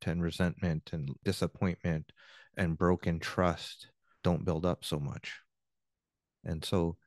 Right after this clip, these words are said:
it's, um, you know, you, when you get to the point where you've sandbagged and collected all the, the hurts and the slights and the resentments and bitterness,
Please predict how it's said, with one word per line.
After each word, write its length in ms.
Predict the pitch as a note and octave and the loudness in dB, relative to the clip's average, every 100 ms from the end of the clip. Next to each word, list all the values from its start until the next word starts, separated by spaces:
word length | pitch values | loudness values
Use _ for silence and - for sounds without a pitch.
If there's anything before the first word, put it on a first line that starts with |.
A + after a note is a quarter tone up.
| _ _ - | _ _ -2
it's, 240 | F#2+ - E2+ - - - - | -2 -2 -6 -6 -10 -10 -4
um, 320 | F2+ E2 D#2 - | -2 -2 -4 -10
you 200 | - A2 | -2 2
know, 140 | F2 - | 2 2
you, 140 | G2 | 2
when 160 | F2+ F#2+ | 4 4
you 80 | F2+ | 4
get 160 | A2+ | 4
to 100 | - | 4
the 80 | F2+ | 0
point 420 | - G#2+ F#2+ F#2 - | 2 4 4 2 2
where 140 | F2+ | 2
you've 280 | F2 F2 E2 | 4 2 0
sandbagged 1080 | - - F#2+ F#2 F#2+ F#2 F2+ E2 D#2+ F2 - | -6 2 4 6 4 4 4 4 2 0 -8
and 160 | F#2 - | -6 -2
collected 640 | F#2 D#2 G2 - E2+ E2 | 0 2 0 2 0 2
all 420 | D#2+ E2 E2+ E2 | 2 2 4 2
the, 200 | D#2 D#2+ - - - - _ - | 0 -4 -4 -20 -20 -20 _ -6
the 60 | D#2+ | 0
hurts 480 | - F#2 - - | 4 4 2 -4
and 140 | E2 D#2 | -2 -2
the 40 | |
slights 440 | - E2 E2+ - F2 | 0 0 0 0 0
and 100 | D#2+ | 0
the 60 | |
resentments 640 | D#2+ D#2+ E2 D2+ D#2+ D2+ F2 | 0 2 0 0 -4 -4 -4
and 120 | D#2 | 2
bitterness, 640 | G2+ A2 F#2+ E2 - | 6 8 6 4 -2